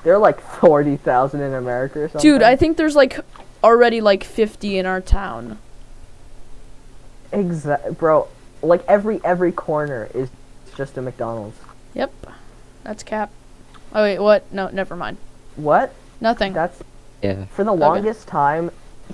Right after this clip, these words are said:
Speaker 1: he had no idea what cap meant, so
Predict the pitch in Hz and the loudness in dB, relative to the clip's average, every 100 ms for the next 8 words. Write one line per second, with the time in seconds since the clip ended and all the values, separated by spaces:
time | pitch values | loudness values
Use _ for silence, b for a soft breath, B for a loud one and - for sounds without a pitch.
0 | - 208 202 - 196 180 180 170 170 175 | -8 -6 -6 -4 -4 -2 2 2 2 2
1 | 170 165 - 135 127 - 190 214 - - | 0 -2 -4 -2 0 -2 -6 -6 -10 -18
2 | - - 160 147 147 143 | -20 -6 2 4 4 0